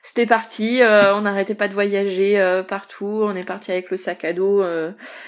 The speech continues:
plusieurs mois en Indonésie, euh, en Roumanie. Enfin, on est, on voyageait beaucoup. Euh, on a décidé d'avoir un enfant qui s'est avéré être une, une petite fille. Et puis, je me souviendrai toujours de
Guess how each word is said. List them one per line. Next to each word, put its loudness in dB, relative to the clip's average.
plusieurs -4
mois 0
en -4
Indonésie, -6
euh, 0
en -4
Roumanie. -6
Enfin, -12
on -10
est, -10
on -8
voyageait 2
beaucoup. -2
Euh, -2
on 4
a 8
décidé -2
d'avoir 2
un -2
enfant -4
qui -20
s'est -8
avéré 0
être -10
une, -12
une 0
petite -6
fille. -4
Et -10
puis, -18
je -12
me -8
souviendrai -10
toujours -6
de -8